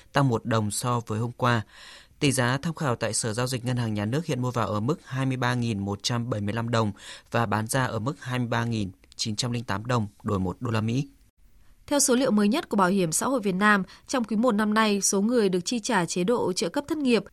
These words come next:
Speaker 2: ước thực hiện là ba trăm bảy mươi tám nghìn một trăm bảy mươi tám người, tăng chín phần trăm so với cùng kỳ năm hai nghìn không trăm mười chín. Tổng số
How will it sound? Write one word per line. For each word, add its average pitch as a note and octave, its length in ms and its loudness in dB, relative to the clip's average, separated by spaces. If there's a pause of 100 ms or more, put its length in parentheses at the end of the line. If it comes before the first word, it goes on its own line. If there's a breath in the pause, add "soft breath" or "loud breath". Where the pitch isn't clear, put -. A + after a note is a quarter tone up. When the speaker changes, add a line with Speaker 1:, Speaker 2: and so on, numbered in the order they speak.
(140)
Speaker 2:
ước F#4+ 280 0
thực B3 160 0
hiện A#3 200 0
là F#3 320 4
ba A#3 260 4
trăm A3+ 260 -2
bảy F#3+ 100 4
mươi G3 120 0
tám F#3+ 260 0
nghìn A#3+ 200 2
một F#3+ 180 0
trăm A3 220 -2
bảy F3+ 100 2
mươi E3+ 100 -2
tám F#3+ 260 0
người, A#3 240 6 (280 loud breath)
tăng C4 240 4
chín G#3+ 240 0
phần B3+ 160 2
trăm A#3 240 4
so A3 160 2
với G3+ 100 0
cùng G3+ 200 0
kỳ G3 220 2
năm G3+ 200 0
hai A3 100 0
nghìn G3+ 160 2
không G3 200 -2
trăm G3+ 180 0
mười F3+ 100 2
chín. G3+ 320 2 (440 loud breath)
Tổng G#3+ 160 6
số G3+ 180 2